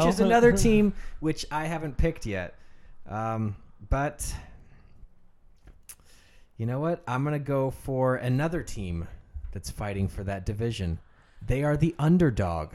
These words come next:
Speaker 2: Oh, I know where
Speaker 1: Let's
Speaker 2: you're
Speaker 1: take
Speaker 2: going.
Speaker 1: the Dallas
Speaker 2: Mm.
Speaker 1: Cowboys over the Los Angeles Rams. Um, they gotta win at some point. Otherwise, if, if they lose this game, I think the division is over.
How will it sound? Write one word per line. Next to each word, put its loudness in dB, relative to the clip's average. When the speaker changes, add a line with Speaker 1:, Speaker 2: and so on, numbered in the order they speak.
Speaker 2:
Oh, 8
I 6
know 6
where 6
Speaker 1:
Let's 4
Speaker 2:
you're 2
Speaker 1:
take 6
Speaker 2:
going. 6
Speaker 1:
the 2
Dallas 2
Speaker 2:
Mm. 0
Speaker 1:
Cowboys -2
over -2
the -4
Los 0
Angeles 0
Rams. -2
Um, 0
they 2
gotta 6
win 6
at 2
some 4
point. 2
Otherwise, 2
if, -4
if -2
they 6
lose 4
this 4
game, 6
I 2
think 2
the 2
division 0
is -2
over. 2